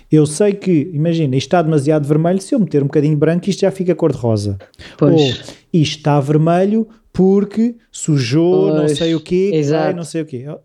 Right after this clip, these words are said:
Speaker 1: Ou vamos para uma resolução rápida, ou vamos tentar identificar uma causa para que a causa não se repita.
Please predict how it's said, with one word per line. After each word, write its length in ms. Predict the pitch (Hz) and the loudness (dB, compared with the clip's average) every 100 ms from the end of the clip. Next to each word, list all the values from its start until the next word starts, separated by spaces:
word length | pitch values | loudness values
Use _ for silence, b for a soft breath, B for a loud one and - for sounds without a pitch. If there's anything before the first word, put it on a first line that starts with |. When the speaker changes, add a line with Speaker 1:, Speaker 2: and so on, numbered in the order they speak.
| 262 | -6
Speaker 1:
Ou 120 | 160 | -2
vamos 260 | 156 196 156 | 0 0 0
para 400 | - 156 135 123 _ _ _ _ _ _ _ | 0 0 0 -6 _ _ _ _ _ _ _
uma 200 | 139 165 | 2 2
resolução 480 | 147 135 143 - 147 | 2 0 -2 -2 -2
rápida, 480 | 127 160 170 190 185 | 0 -2 0 0 0
ou 100 | 185 | 0
vamos 280 | 147 170 147 | 0 0 -2
tentar 380 | 147 165 160 165 | -4 -4 0 0
identificar 460 | 160 160 156 156 147 | 0 0 -2 -2 -2
uma 140 | 151 | -2
causa 340 | 156 180 175 180 | 0 0 0 -2
para 200 | 185 175 | 0 -2
que 120 | 170 | 0
a 40 | |
causa 260 | 156 170 160 | 0 0 0
não 120 | 165 | 0
se 120 | 156 127 | -2 -4
repita. 480 | 110 139 127 113 | -4 -6 -4 -8